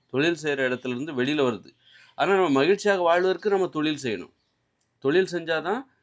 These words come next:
நமக்கு உணவு கிடைக்கும், ப-, பணம் கிடைக்கும், சம்பாதிக்க முடியும். அதை வச்சு, அதை வச்சு மகிழ்ச்சியா இருக்க முடியும்.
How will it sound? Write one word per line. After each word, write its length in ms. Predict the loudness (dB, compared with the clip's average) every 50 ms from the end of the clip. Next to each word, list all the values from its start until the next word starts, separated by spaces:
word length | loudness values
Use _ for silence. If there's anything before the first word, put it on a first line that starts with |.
| _ _ _ _ _ _ _
நமக்கு 540 | -8 -6 -4 -2 -2 -2 -2 0 0 2 2
உணவு 320 | 2 2 2 0 0 0 0
கிடைக்கும், 580 | 0 0 0 -2 -2 -4 -4 -2 -4 -4 -2
ப-, 260 | 0 2 2 2 2
பணம் 280 | 2 0 0 0 0 0
கிடைக்கும், 340 | 0 -2 -2 -2 -4 -6 -8
சம்பாதிக்க 440 | -6 -4 -2 0 0 0 0 -4 -4
முடியும். 260 | -4 -4 -4 -2 -2
அதை 160 | 0 0 0
வச்சு, 360 | -2 -4 -4 -6 -6 -6 -6 _ _ _ _ _
அதை 280 | -4 0 0 4 4 4
வச்சு 260 | 4 2 0 -2 -2
மகிழ்ச்சியா 440 | 0 2 2 2 0 -2 -2 0 0
இருக்க 180 | 0 0 -2 -8
முடியும். 260 | -8 -8 -10 -14